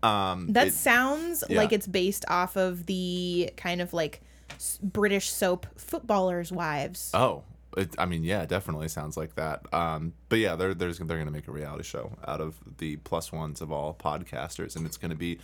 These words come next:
Speaker 1: horrifically boring television, so don't watch it. Um,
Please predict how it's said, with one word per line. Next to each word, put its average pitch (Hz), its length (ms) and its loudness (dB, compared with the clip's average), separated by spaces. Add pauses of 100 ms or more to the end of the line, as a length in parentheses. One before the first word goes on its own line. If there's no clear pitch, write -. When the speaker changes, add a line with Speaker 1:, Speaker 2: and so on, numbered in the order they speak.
(360)
Speaker 1:
horrifically 127 460 2
boring 123 280 -2
television, 87 560 -2
so 80 160 -2
don't 104 200 -2
watch 113 280 -2
it. - 200 -6
Um, 101 380 0